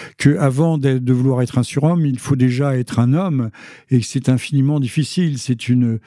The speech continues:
une montée vers, vers les cimes, euh, qui requiert une force immense. Il faut être à la fois, peut-être à notre, à notre humble échelle,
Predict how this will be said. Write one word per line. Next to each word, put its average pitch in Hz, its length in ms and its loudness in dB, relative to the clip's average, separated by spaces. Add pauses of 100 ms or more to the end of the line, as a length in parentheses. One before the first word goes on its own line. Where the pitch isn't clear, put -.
(300)
une 123 160 6
montée 139 480 0
vers, 117 420 -2
vers 117 220 0
les 120 100 0
cimes, 160 460 0
euh, 113 180 -2 (360)
qui 139 180 0
requiert 123 640 0
une 120 320 0
force - 420 -2
immense. 127 720 0
Il 120 80 -6
faut 135 220 -6
être 131 280 0
à 120 60 2
la 117 100 0
fois, 147 320 0 (420)
peut-être 123 440 2
à 120 40 4
notre, 123 380 0 (240)
à 123 80 4
notre 123 500 0
humble 151 340 2
échelle, 156 680 0